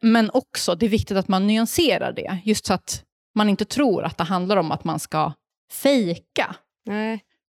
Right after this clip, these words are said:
Speaker 1: Det här handlar li-, liksom snarare om att agera värderingsstyrt.
Speaker 2: Ah, såklart,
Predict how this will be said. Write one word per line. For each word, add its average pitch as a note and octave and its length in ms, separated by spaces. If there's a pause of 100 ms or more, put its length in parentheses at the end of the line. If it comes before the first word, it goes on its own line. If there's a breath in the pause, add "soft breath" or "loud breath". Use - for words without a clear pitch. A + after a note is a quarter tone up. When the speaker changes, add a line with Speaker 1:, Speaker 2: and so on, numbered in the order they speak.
(240)
Speaker 1:
Det A3 60
här A#3 180
handlar G3+ 380
li-, F3+ 260 (200)
liksom F#3+ 280
snarare G#3 400
om E3 240
att - 220
agera F#3 500
värderingsstyrt. G#3 1200 (140)
Speaker 2:
Ah, G3+ 520 (240)
såklart, F3+ 420